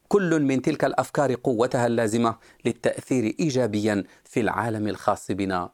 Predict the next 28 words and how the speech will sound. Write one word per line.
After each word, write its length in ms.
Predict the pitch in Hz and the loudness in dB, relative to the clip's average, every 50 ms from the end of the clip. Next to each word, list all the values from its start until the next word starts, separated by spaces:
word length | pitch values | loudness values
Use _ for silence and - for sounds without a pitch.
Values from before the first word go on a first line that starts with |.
| _ _ - | _ _ -4
وعوالم 460 | - 107 92 95 98 101 90 87 82 85 | -2 0 0 2 2 0 0 -2 -4 -6
الآخرين. 560 | 80 - 95 - - 104 98 95 76 64 - - _ _ _ _ _ _ _ | -4 -4 -4 -2 -2 -2 -2 -2 -6 -8 -12 -16 _ _ _ _ _ _ _
هذا 340 | - 107 107 95 85 85 85 | -4 -2 0 0 0 -2 -4
الكتاب 560 | 87 - - - - 123 117 107 87 78 - - - - - _ _ _ - | -6 -6 -8 -4 0 0 0 0 -2 -6 -12 -14 -16 -20 -20 _ _ _ -4
هو 220 | 110 127 131 123 | -2 0 2 2
هدية 800 | 104 92 107 98 95 117 151 147 127 110 - 123 107 95 85 - - _ _ _ - | 0 0 -2 -2 -2 -2 -2 0 -2 -2 0 0 0 0 -2 -4 -8 _ _ _ -6
لا 300 | - 101 107 131 131 120 | -2 -2 0 0 0 -2
تستوجب 680 | 107 - 110 107 - - - - 127 131 120 101 101 98 | -2 -4 -4 -4 -6 -6 -2 -2 0 0 0 0 -2 0
بأي 500 | 101 95 90 98 - 123 - 110 101 92 | 0 0 0 0 -2 0 0 0 -2 -2
حال 440 | - - 113 101 95 90 87 82 - _ _ _ _ - | 0 0 -2 0 0 -2 -4 -6 -8 _ _ _ _ -4
مقابلا. 640 | 104 95 - - 92 90 95 87 85 - - - - - _ _ _ _ _ _ _ _ _ _ _ _ _ - | -4 -4 -2 -2 -2 0 -2 -4 -4 -6 -10 -12 -12 -14 _ _ _ _ _ _ _ _ _ _ _ _ _ 0
كان 180 | - 147 131 | 0 2 2
الناس 360 | 156 - - 139 170 - - | 2 2 2 0 0 0 -2
في 200 | 156 - - 147 | -4 0 0 0
روما 260 | 139 127 139 151 147 139 | 2 2 2 2 2 2
العتيقة، 540 | 123 117 135 - 139 113 - 95 90 92 95 101 | 2 2 0 0 0 0 2 0 0 0 -2 -2
كما 220 | - 123 110 117 | -2 0 0 0
هو 160 | 110 113 117 120 | 0 0 0 0
أيضا 320 | - 135 143 139 139 131 | 0 0 0 0 0 -2
في 80 | 127 - | 0 -2
الشرق، 400 | 120 - - 139 143 151 - - _ - - - - - | -4 -2 -2 -2 -2 -2 -6 -10 _ -20 -20 -10 -2 -2
يتبادلون 720 | 131 123 139 123 117 120 110 107 117 127 147 156 147 135 | 0 0 0 0 2 0 2 2 0 0 0 0 0 -2
فيما 260 | - 139 135 127 123 | 0 0 0 0 2
بينهم 500 | 107 117 117 127 139 127 117 85 73 - - - - - - | 2 2 2 2 0 0 0 -2 -4 -8 -12 -16 -14 -6 -4
أثناء 340 | - 110 - 123 123 139 - | -4 -2 -2 -2 -2 -2 -2
احتفالات 520 | 117 - - 127 - - 117 131 151 147 - | -4 -4 -4 -4 -2 0 0 0 0 -2 -2
السنة 320 | 127 - - 143 139 123 - | -4 -2 0 0 0 0 -2
الجديدة 520 | 131 110 123 131 127 104 82 - 76 - | -2 0 0 0 0 -2 -2 -4 -4 -6